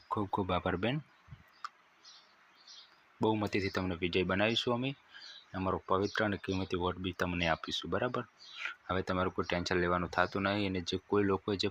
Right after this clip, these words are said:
પૈસા લઈને વોટિંગ કરવા જતા હશે ને, એ લોકોને પણ અમે ભલામણ કરીશું, સમજાવીશું કે વોટ લઈને કોઈ પૈસા, પૈસા લઈને કોઈ વોટ મત કરો, ને કે બાકી આપણે જ ભોગવવું પડશે.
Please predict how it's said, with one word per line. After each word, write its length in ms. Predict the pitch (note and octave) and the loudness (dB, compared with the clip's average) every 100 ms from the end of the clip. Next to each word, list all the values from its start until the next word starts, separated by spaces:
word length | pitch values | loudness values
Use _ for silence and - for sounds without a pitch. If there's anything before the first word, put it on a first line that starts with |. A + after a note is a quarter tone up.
| - | -2
પૈસા 320 | - F2+ - G2 | 0 2 4 4
લઈને 240 | F#2 F#2+ | 4 2
વોટિંગ 300 | F2 E2+ G2 | 0 0 -2
કરવા 220 | F#2+ G2 | 0 0
જતા 320 | G2 F#2+ A2+ | 0 -2 0
હશે 220 | A2+ - G#2+ | 0 0 -2
ને, 160 | F2 - - - - - - | -4 -8 -20 -18 -16 -14 0
એ 80 | G2 | 4
લોકોને 400 | F#2 F2 G2 F#2 | 4 4 0 0
પણ 140 | F#2+ | 0
અમે 140 | F#2 F2+ | 0 0
ભલામણ 440 | - E2+ F#2 G2+ | 2 2 2 0
કરીશું, 480 | - G2+ F#2+ - G2+ | 0 2 2 2 -2
સમજાવીશું 840 | - F2+ F2+ G2 G2+ - G#2+ G#2 | 0 0 2 2 4 2 2 0
કે 120 | - | 0
વોટ 300 | F2 E2+ - | 2 2 2
લઈને 260 | F#2 F#2+ F#2 | 0 0 0
કોઈ 160 | - F2+ | -2 0
પૈસા, 340 | F2 E2+ F2+ E2+ - _ _ - - - - | 0 2 0 0 -6 _ _ -20 -18 -18 0
પૈસા 280 | F#2 F2+ F#2+ | 2 4 2
લઈને 260 | F#2 F#2+ F#2 | 2 0 0
કોઈ 200 | F#2 E2 | 0 2
વોટ 180 | F2 - | 0 2
મત 160 | F2 F#2 | 0 2
કરો, 360 | - A2+ C3 C3+ - - - - - | 2 2 0 -4 -14 -20 -18 -18 -6
ને 80 | G2 | 0
કે 80 | F#2+ | 2
બાકી 360 | F2+ F2+ - F#2+ | 2 0 2 4
આપણે 280 | F2 F#2+ | 4 2
જ 40 | F#2 - | 0 0
ભોગવવું 300 | E2 F2+ E2 | 0 0 2
પડશે. 320 | E2+ - | 2 2